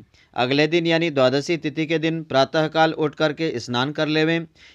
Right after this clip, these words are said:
एवं स्नान करने के पश्चात पुनः भगवान विष्णु जी की धूप, दीप, नैवेद्य आदि लगा करके पूजा अर्चना करें। इसके बाद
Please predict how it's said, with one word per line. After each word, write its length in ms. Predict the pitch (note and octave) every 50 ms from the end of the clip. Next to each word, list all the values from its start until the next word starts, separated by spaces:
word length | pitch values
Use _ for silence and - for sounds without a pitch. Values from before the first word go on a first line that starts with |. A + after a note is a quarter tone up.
| - -
एवं 300 | C3+ C#3+ D#3 E3+ E3+ - -
स्नान 400 | C#3 - - C3+ C3+ C#3 D#3 E3+
करने 320 | - E3 D#3 D#3+ D#3+ D#3+
के 100 | D3 E3
पश्चात 500 | D3+ E3 D#3+ D#3 - E3 D#3+ E3 E3 - _ _ - - _ _ _ -
पुनः 340 | D3 D3+ D#3 E3 E3 E3+ E3+
भगवान 420 | D#3+ D#3 C#3+ D3 D#3 D#3+ D#3+ D#3
विष्णु 300 | D3+ D3+ D3 - E3 D#3+
जी 140 | D3+ D#3+ D3+
की 140 | D#3+ E3 D3
धूप, 280 | B2+ C3 D3+ D#3 D#3+
दीप, 320 | D#3+ C#3 C#3+ D#3 D#3+ D#3 D#3
नैवेद्य 480 | C3+ C#3 C#3 C#3 D3+ D#3+ D#3 D#3 E3
आदि 360 | D#3+ - - B2+ C3 C3+ E3
लगा 260 | D3+ C3 B2+ C3 D3+ D3+
करके 340 | - D#3 D3+ D3+ - E3
पूजा 360 | D3+ - C3+ C3+ C3 C#3+ D#3 D#3
अर्चना 480 | - - C3+ B2+ - D#3+ D3+ D3+ C#3
करें। 320 | A#2+ - G2+ G2 G2 G2 G2 - _ _ - - - _ -
इसके 280 | C3 C3 - - D#3 D3+
बाद 420 | D3 D3 D3+ D#3+ E3 E3 E3 D#3+